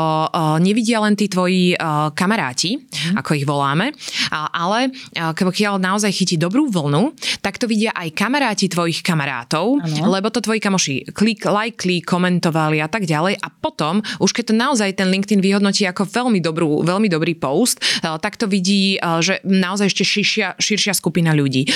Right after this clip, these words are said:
Speaker 1: To sú tie posty, ktoré, kde majú tri, štyri, päť tisíc lajkov, obrovské dosahy,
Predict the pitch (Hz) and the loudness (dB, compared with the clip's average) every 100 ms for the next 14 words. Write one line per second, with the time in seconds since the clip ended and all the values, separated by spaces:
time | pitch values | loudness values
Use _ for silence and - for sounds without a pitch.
0 | - 202 208 208 202 190 190 196 202 - | -2 -2 0 0 2 0 0 -4 -10 -6
1 | 185 196 - 185 - 180 170 185 185 170 | -2 -2 -2 -2 -2 -2 2 2 2 0
2 | 160 196 160 - 196 170 180 170 160 165 | 0 0 0 0 0 0 -4 -2 0 2
3 | 170 165 160 175 156 151 175 180 170 180 | 2 0 0 0 2 0 0 0 0 -2
4 | 143 139 190 190 254 | 0 -2 0 2 2